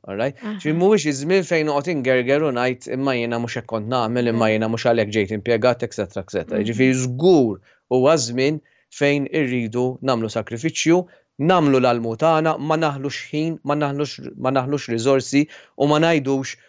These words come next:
Speaker 1: "U hija mhux tiegħi wara kollox," mela, eh, importanti. Naħseb dik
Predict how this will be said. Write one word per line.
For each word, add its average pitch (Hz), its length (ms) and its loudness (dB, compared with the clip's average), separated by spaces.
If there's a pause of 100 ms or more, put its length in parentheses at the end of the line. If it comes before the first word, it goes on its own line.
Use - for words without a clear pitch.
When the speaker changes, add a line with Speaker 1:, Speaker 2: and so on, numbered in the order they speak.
(140)
Speaker 1:
"U 151 120 0
hija 165 400 4
mhux 160 240 -8
tiegħi 135 320 -2
wara 123 220 -2
kollox," 123 440 -4
mela, 135 440 0 (280)
eh, - 140 -6 (300)
importanti. 131 680 0
Naħseb 127 300 -2
dik 170 160 0